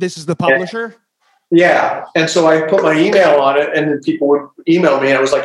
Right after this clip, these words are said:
Speaker 2: A O L and CompuServe were the only, that was the internet at that
Speaker 1: Yeah,
Speaker 2: point.
Speaker 1: yeah.
Speaker 2: And so I got, I would get requests, and people go, "Oh, we wanna see more of this character and more of that character." So I would write them in to another book,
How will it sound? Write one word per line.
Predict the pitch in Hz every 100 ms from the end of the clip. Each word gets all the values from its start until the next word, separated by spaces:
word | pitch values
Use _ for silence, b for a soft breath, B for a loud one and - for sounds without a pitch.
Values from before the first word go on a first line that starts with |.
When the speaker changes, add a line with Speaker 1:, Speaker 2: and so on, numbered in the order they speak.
| 151
Speaker 2:
A | 151
O | 156 147
L | 143 139
and | 127
CompuServe | - 135 139 131 123 113 -
were | 127
the | 123
only, | 131 131 123 _ _ _ -
that | 151
was | - 165
the | 156
internet | 147 120 107 123
at |
that | 131
Speaker 1:
Yeah, | 156 151
Speaker 2:
point. | 110 -
Speaker 1:
yeah. | 123 101 - _ _ -
Speaker 2:
And | 135 135
so | 156 143
I | 156 156
got, | 156 151 151 165 160
I | 160
would | 160
get | 175 170
requests, | 160 - 147 - -
and | 139
people | 156 139 143
go, | 156
"Oh, | 190
we | 156
wanna | 156 151
see | - 143
more | 139
of | 135
this | 151
character | - 135 127 127
and | 127
more | 127
of |
that | 131 135
character." | 139 131 131
So | - 135
I | 139
would | 135
write | 131 139 -
them | 131
in | 131 135 123 113 _ _ _ _ _ -
to | 131 127 123 123
another | 123 123 117
book, | 113 165 131 - -